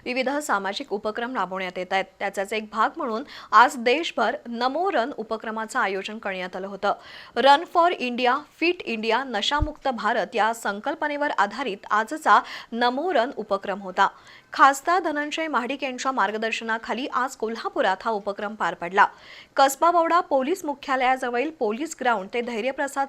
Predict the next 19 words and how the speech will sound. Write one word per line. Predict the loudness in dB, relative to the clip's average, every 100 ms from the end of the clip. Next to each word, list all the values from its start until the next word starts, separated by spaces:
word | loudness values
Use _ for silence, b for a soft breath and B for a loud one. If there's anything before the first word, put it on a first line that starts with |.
| -2
चौक | -4 -4 -4
ते |
पुन्हा | -4 -4 -4 -2
पोलीस | 0 0 -2 -4
परेड | -4 -2 -2 0
ग्राउंड | 0 0 -4 B B B
असा | 0 2 0 0
एकूण | -2 -4 -6
साडेतीन | -2 0 0 -4 -6 -6 -2
किलोमीटर | -2 -2 -2 -2
अंतर | -2 -6 -4 -4
धावण्याचा | -4 -6 -6 -4 -2
हा | -2
उपक्रम | -4 -4 -6 -6 -6
होता. | 0 2 2 B B B 4
त्यासाठी | 6 6 4 2
सकाळी | -2 0 2 0
साडेसहा | 0 2 2 0 -4 -2 0
वाजल्यापासूनच | 2 0 0 -2 -2 -2 -4 0 0